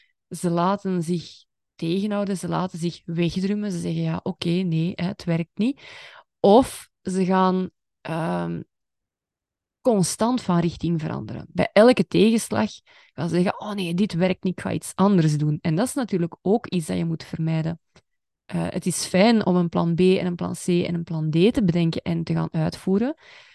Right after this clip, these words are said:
Maar je moet ook wel het onderscheidend vermogen hebben om te weten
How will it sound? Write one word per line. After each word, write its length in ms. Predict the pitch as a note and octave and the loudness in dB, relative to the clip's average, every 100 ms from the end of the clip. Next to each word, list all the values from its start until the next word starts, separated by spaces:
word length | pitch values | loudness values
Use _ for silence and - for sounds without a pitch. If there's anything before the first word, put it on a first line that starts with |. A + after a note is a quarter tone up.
| _ _ _ F#3 | _ _ _ -2
Maar 540 | F#3 F3+ F3+ F3+ F3+ - | 0 2 2 2 0 -2
je 140 | F3 | -4
moet 240 | F3+ A3+ - | -2 -2 0
ook 260 | F#3 B3+ | 0 0
wel 380 | E3+ F#3 A3 B3+ - | -2 0 0 -2 -4
het 220 | F3 - | -10 -8
onderscheidend 680 | F3+ F3+ - - F3 G#3+ A3 | -10 -10 -10 -4 -2 0 -2
vermogen 640 | - E3+ E3 E3 G3 B3 G3 | -4 -4 0 4 4 4 0
hebben 220 | F3 - | 0 -4
om 160 | E3 | -10
te 140 | E3 E3 | -8 -2
weten 460 | G3 A3 A#3 B3 | 0 0 -2 -8